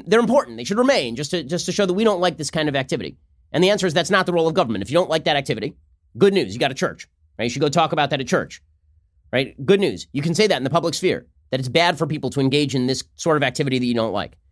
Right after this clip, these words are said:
But it is not the role of government to set out the Ten Commandments. That one's for God, right? It's not, it's not the role, and I don't mean, like, the government to post the Ten Commandments in a public place. The government can do that.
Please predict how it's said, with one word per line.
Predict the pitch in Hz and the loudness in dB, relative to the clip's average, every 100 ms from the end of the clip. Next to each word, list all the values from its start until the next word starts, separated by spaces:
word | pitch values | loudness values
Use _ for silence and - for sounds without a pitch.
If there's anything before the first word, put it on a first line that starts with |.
| _ - | _ 0
But | 196 127 | 0 0
it | 156 | -2
is | 147 | 2
not | 214 | 0
the | 185 | 0
role | 160 165 | 0 0
of | 143 | 2
government | 160 147 123 - _ _ - | 2 2 -2 -4 _ _ -4
to | 160 123 - | -2 -2 -6
set | - 185 160 | 0 0 0
out | 147 | -2
the | 143 | -2
Ten | 160 143 | -4 -2
Commandments. | 147 165 226 208 | 0 0 0 0
That | 180 170 | 0 0
one's | 160 | -2
for | 160 | -2
God, | 143 69 - _ _ _ _ 123 | -4 -6 -10 _ _ _ _ -4
right? | |
It's | 131 | 0
not, | 165 | 2
it's | 151 | 2
not | 175 175 | 2 2
the | 156 | 4
role, | 170 107 | 4 2
and | 131 127 | -2 -2
I | 147 | 0
don't | 127 | 2
mean, | 131 | 2
like, | 117 98 | 2 -2
the | 107 | -2
government | 123 113 | -2 -2
to | - | -6
post | - 127 120 | -6 -4 -4
the | |
Ten | 127 117 | -6 -4
Commandments | 123 113 110 | -2 -2 -4
in | 107 | -6
a | |
public | 110 107 95 | -6 -6 -4
place. | 139 160 - - | -2 -4 -6 -4
The | |
government | 151 135 90 | -2 0 -2
can | 120 | 0
do | 131 | 0
that. | 85 - | -2 -10